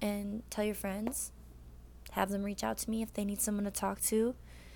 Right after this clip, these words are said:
If you feel like you can't help, you know, that's the biggest thing, is finding people that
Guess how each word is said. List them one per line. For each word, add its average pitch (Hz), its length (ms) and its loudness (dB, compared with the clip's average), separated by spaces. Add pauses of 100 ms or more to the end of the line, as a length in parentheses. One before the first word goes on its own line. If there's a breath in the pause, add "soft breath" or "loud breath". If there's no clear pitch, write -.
(640 loud breath)
If - 80 2
you 202 80 6
feel 214 200 8
like 196 140 8
you 196 100 0
can't - 220 2
help, 208 260 2 (420)
you 220 100 2
know, 190 200 4
that's 233 240 10
the 254 80 6
biggest 220 300 6
thing, 247 260 4
is 185 300 4 (280 loud breath)
finding 214 280 8
people 202 300 6
that 180 320 6